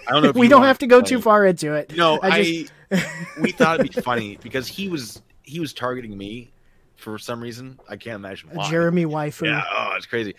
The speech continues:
Speaker 1: So someone suggested to me I should make a body pillow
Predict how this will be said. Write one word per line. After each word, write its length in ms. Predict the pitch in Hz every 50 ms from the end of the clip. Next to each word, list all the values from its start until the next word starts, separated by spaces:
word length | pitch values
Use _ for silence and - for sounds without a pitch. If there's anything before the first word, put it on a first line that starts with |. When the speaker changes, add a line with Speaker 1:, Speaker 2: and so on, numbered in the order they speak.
| _ _
Speaker 1:
So 480 | - - - 147 139 131 123 120 - - _
someone 420 | - - - - 143 156 175 175
suggested 480 | 160 - 123 117 123 123 117 - - -
to 80 | 107
me 260 | 98 95 90 87 85 - _
I 120 | - 98 104
should 200 | - - 110 107
make 300 | 101 92 92 90 _ -
a 160 | 87 85 - _ _ -
body 300 | 101 110 156 180 170 -
pillow 360 | - - 87 73 53 - -